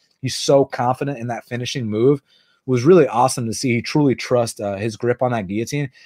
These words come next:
and he got the tap. So that, that was really, really badass. Tron says, "Is Paul Felder done with fighting?" Um, he does more commentary than fighting. Well, I mean, don't you remember after the Hooker fight, he retired, right? So, um, I, I think he'll come back, uh,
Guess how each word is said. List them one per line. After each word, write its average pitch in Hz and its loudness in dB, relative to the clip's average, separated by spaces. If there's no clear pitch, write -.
and 131 0
he 143 0
got 160 4
the - -4
tap. 123 -2
So 113 -2
that, 123 2
that 135 0
was 131 2
really, 123 0
really 117 -2
badass. 101 -6
Tron 123 0
says, 123 2
"Is 110 -4
Paul 135 2
Felder 131 0
done 117 -2
with 110 -4
fighting?" 120 -2
Um, 98 -4
he 110 -4
does 110 -2
more 110 -4
commentary 107 -4
than 95 -6
fighting. 95 -6
Well, 123 -4
I 117 -4
mean, 123 -2
don't 123 2
you 139 4
remember 127 4
after 117 2
the 104 4
Hooker 131 2
fight, 139 4
he 117 2
retired, 113 2
right? 113 0
So, 98 -4
um, 98 -2
I, 147 6
I 151 2
think 170 2
he'll 180 6
come 170 2
back, 127 4
uh, 101 2